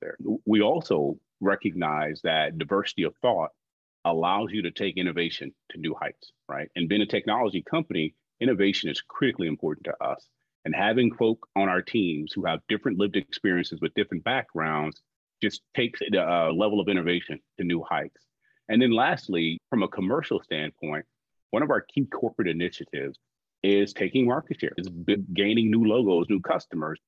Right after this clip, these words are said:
And we're seeing an increasing number of requests coming through customer R F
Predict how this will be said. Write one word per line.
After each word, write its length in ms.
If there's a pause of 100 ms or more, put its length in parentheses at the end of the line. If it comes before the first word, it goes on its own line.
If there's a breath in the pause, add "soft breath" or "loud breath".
(420)
And 200
we're 140
seeing 600
an 80
increasing 720
number 600
of 340
requests 500
coming 300
through 140
customer 600
R 140
F 60